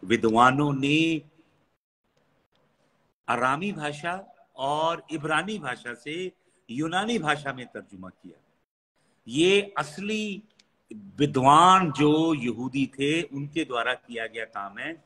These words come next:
ग्रीक भाषा में जिसे हम सेप्टुअजिंट कहते हैं, उसमें क्या लिखा है? उसमें लिखा है चार आंधियां चली, four wind blew violently upon the sea, चार आंधियां चली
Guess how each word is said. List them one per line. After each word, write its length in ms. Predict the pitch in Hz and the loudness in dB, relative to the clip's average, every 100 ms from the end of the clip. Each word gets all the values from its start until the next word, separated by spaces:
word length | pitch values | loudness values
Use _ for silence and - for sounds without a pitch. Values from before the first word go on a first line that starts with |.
| _ _ _ _ _ | _ _ _ _ _
ग्रीक 400 | 160 208 247 - | -4 0 -2 -4
भाषा 420 | 123 110 113 127 | -6 -4 -4 -4
में 100 | 123 | -6
जिसे 240 | 117 117 139 | -10 -12 -12
हम 80 | 135 | -12
सेप्टुअजिंट 840 | - 113 - 135 135 - 147 147 | -8 -8 -6 -4 -4 -4 -6 -6
कहते 360 | - 101 - 120 | -10 -14 -10 -6
हैं, 220 | 143 160 - _ _ _ | -4 -6 -10 _ _ _
उसमें 360 | 185 202 220 262 | -2 -2 0 0
क्या 200 | 254 190 | 4 2
लिखा 300 | 143 139 113 | 2 -4 -10
है? 100 | 92 | -10
उसमें 360 | - 127 - 151 | -14 -20 -14 -12
लिखा 320 | 127 - 131 | -10 -6 -4
है 200 | 123 160 185 - - _ _ _ _ | -4 -4 -6 -14 -20 _ _ _ _
चार 640 | 170 156 185 202 208 208 | 0 4 4 4 2 -2
आंधियां 640 | 202 131 131 123 127 139 131 | -6 -10 -10 -10 -12 -12 -10
चली, 340 | - 104 101 95 - | -12 -12 -14 -14 0
four 160 | 170 202 | 4 4
wind 300 | 143 139 101 - _ _ _ _ 98 | 4 0 -2 -10 _ _ _ _ -8
blew 300 | 127 220 254 247 185 | 0 2 4 2 6
violently 720 | 156 160 151 123 - 107 90 80 _ _ | 6 6 2 -6 -14 -20 -20 -20 _ _
upon 340 | 110 127 120 120 | -16 -10 -10 -8
the 100 | 110 | -12
sea, 200 | - 117 - _ _ _ _ _ _ _ _ _ | -10 -14 -14 _ _ _ _ _ _ _ _ _
चार 380 | - 180 208 208 | 4 8 8 6
आंधियां 460 | 170 156 151 151 147 | 2 -8 -8 -12 -12
चली 480 | 139 117 147 185 | -14 -14 -12 -12